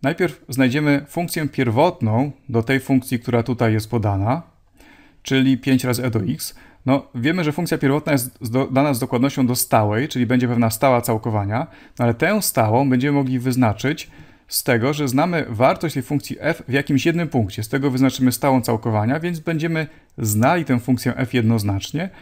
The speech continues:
no i wtedy obliczymy wartość f w zerze i to będzie odpowiedź na to pytanie. No dobrze, no to zróbmy to. Znajdźmy funkcję f od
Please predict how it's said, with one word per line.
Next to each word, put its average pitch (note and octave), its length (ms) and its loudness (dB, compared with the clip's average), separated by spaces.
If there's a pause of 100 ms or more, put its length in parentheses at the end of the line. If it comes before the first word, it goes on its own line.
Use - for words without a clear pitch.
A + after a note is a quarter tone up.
(200)
no D#4 80 -4
i - 20 -2
wtedy G#3+ 220 -2
obliczymy F#3+ 380 -2
wartość D3 420 0
f C3 220 0
w A#2 140 -4
zerze A2+ 360 0
i D3 40 -4
to D3 100 -4
będzie D3 180 0
odpowiedź C#3+ 240 -2
na D3 100 -2
to D3 100 -6
pytanie. C3 460 0 (840)
No D3+ 60 0
dobrze, A#2 280 0
no A#2 60 2
to C#3 140 -2
zróbmy D3 300 0
to. F#2 200 -6 (320)
Znajdźmy B2+ 580 0 (440)
funkcję B2 560 0 (480)
f C3+ 320 0
od A#2+ 200 -4